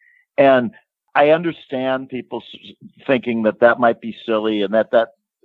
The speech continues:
there should be a way to take that part of it out and everything should be acceptable. But I don't think that's realistic. And I would hate to have baseball be like the N F L, where you put celebration rules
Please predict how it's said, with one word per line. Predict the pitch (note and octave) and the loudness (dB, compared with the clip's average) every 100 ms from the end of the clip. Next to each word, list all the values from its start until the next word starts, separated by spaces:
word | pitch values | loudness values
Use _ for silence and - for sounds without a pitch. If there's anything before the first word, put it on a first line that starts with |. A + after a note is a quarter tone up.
| - - G2 | -20 -20 -8
there | A2+ | -4
should | A2 A2+ | -4 -6
be | G2+ | -2
a | A2 | -2
way | G#2+ A2+ | 2 0
to | G#2 | -2
take | - A#2 A2+ _ _ _ _ | -6 -8 -8 _ _ _ _
that | - A2 A2 | 0 0 0
part | - G#2 A2+ | 0 2 2
of | G#2 | 0
it | A2 | 0
out | G#2 G2+ G#2+ | 0 2 0
and | F2 | -2
everything | G2+ A2 G2+ A2+ | -6 -6 -8 -10
should | - F#2 | -10 -6
be | G2+ | -4
acceptable. | - - G2+ - G#2 A2 G#2 - _ _ _ _ - | -4 0 0 -2 -4 -2 -2 -8 _ _ _ _ 0
But | B2+ - - | 0 0 -2
I | D3 | 0
don't | D3 - | 0 -4
think | B2+ A2 | -8 -2
that's | A#2+ A2 | -4 -4
realistic. | A2 G#2 G#2+ G2+ - - - _ | -6 -4 -4 -6 -10 -20 -20 _
And | A2 | -2
I | A2 | 0
would | A2+ G#2 | 0 -2
hate | - - C#3+ D#3+ - | -6 -6 -2 -2 -2
to | A#2 | 0
have | A#2+ G#2+ | 0 0
baseball | A2+ A2 G#2+ - G2 F2+ - _ _ _ - | 0 0 0 0 2 2 -4 _ _ _ -2
be | B2+ | 2
like | A#2+ A#2 G#2+ | 4 2 0
the | G#2+ | -2
N | G#2+ | 0
F | G2+ - | -2 -2
L, | F#2+ E2+ E2+ - _ _ | 0 2 0 -4 _ _
where | - A2+ A2 | -4 0 2
you | G#2+ | 0
put | G2+ - C#3 - _ _ _ _ - | -6 -2 -2 -2 _ _ _ _ -2
celebration | D3 C3 A2 A2 A2 - G2+ F#2+ | 2 2 2 0 0 -4 -8 -6
rules | G2 F#2 E2+ E2+ | -4 -4 -4 -8